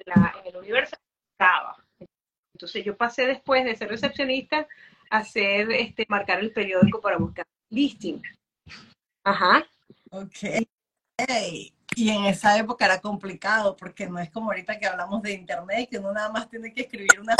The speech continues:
Speaker 2: frase y ya aparece todo.
Speaker 1: No, en esa época había unos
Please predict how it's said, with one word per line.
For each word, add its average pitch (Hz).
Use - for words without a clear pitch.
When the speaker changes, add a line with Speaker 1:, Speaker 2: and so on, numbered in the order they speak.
Speaker 2:
frase 240
y 220
ya -
aparece -
todo. 175
Speaker 1:
No, 196
en -
esa -
época -
había 202
unos 269